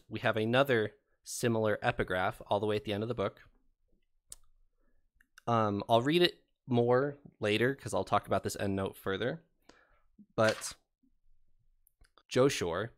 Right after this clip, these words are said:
head of His Majesty's Silent Gatherers, Tenetev, eleven seventy-three. So this is what I want to point out here. This has been happening a long time. They have been collecting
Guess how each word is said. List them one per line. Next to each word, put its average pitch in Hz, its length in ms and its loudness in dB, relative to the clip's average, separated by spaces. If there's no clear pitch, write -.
head 131 300 0
of 147 220 0
His 131 260 -6
Majesty's 117 460 -2
Silent 110 400 -2
Gatherers, 82 640 -6
Tenetev, 123 680 -2
eleven 113 380 4
seventy-three. 98 960 -4
So - 160 -10
this 147 160 -2
is 160 80 -2
what 156 100 2
I 135 60 6
want 123 180 0
to 120 80 -4
point 101 140 0
out 101 140 -2
here. - 260 -12
This 123 160 -2
has 170 120 -2
been 180 140 2
happening 127 460 2
a 101 100 0
long 120 540 4
time. - 440 -8
They 123 140 -2
have 139 160 0
been 170 160 2
collecting 123 680 0